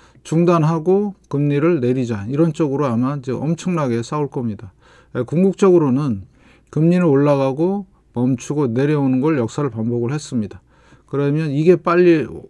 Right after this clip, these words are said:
오든가, 요 부분, 멈추는 부분, 네, 그 다음에 또 인하하는 부분이 나올 수도 있다.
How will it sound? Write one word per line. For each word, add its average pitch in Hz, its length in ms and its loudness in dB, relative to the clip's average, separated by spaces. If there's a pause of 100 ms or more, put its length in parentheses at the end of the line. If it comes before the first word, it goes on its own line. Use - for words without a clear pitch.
(140)
오든가, 147 800 0
요 139 180 -2
부분, 127 560 -4
멈추는 131 480 -2
부분, 123 460 -2 (420)
네, 117 400 -4
그 113 120 -10
다음에 135 560 -2 (520)
또 160 180 0
인하하는 143 480 0
부분이 123 360 -2
나올 113 260 -2
수도 - 220 -8
있다. 101 360 -10